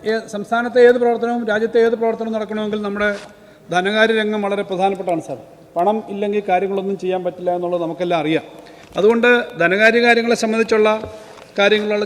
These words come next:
ചർച്ച വളരെ പ്രധാനപ്പെട്ടതാണ്. ആ, ആ, അങ്ങനെ പറയുമ്പോൾ ഈ കേരളത്തിൻ്റെ നേട്ടങ്ങളെപ്പറ്റി മനസ്സിലാക്കിയിട്ട് എന്തൊക്കെ ഇനി കൂടുതൽ ചെയ്യാൻ നോക്കുക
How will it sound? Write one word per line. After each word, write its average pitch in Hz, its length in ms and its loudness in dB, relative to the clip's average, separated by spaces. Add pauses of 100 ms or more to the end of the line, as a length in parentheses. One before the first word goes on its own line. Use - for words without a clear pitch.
ചർച്ച 185 280 -6
വളരെ 196 260 -2
പ്രധാനപ്പെട്ടതാണ്. 180 720 -4 (1160)
ആ, 170 40 -10 (180)
ആ, - 20 -10 (500)
അങ്ങനെ 247 240 0
പറയുമ്പോൾ 240 420 4
ഈ 208 40 -4 (100)
കേരളത്തിൻ്റെ 262 560 2
നേട്ടങ്ങളെപ്പറ്റി 262 720 0
മനസ്സിലാക്കിയിട്ട് 247 600 0
എന്തൊക്കെ 254 300 -2
ഇനി 269 140 0
കൂടുതൽ 254 260 0
ചെയ്യാൻ 247 160 4 (120)
നോക്കുക 214 240 -2